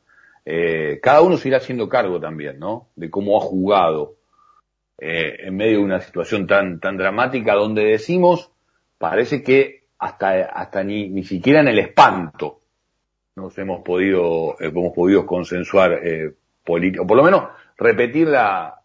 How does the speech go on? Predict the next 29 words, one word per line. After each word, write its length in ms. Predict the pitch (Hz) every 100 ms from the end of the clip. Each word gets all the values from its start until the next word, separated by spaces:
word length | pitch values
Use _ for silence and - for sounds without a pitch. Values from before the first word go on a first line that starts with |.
| _
la, 420 | 98 92 90 - -
la, 260 | 95 87 90
la 140 | 98
forma 380 | - 139 143 113
de, 200 | 95 90
de 140 | 92
abordar 640 | 95 98 101 101 123 135
el 80 | 117
enfrentamiento 600 | 95 95 92 98 113 113
a 20 |
la 100 | 98
pandemia 640 | 85 92 107 131 135 131 - _ _ _ -
como, 520 | 85 90 87 85 80
como, 460 | 85 85 82 82
como 240 | - 87 87
lo 80 | 90
sí 220 | - 110
se 220 | 98 98
hizo, 560 | 107 110 104 92 85 80
este, 520 | 78 - 82 80 92
en 120 | 95
gran 280 | 113 135 131
medida 760 | 117 113 127 143 147 139 - _ _ _ _ _ _ -
durante, 960 | 90 90 95 90 80 87 85 82 73 76
durante 380 | 85 87 80
el 60 | 87
año 220 | 95 87
pasado, 480 | 80 - 78 65 62
¿no? 260 | 78 98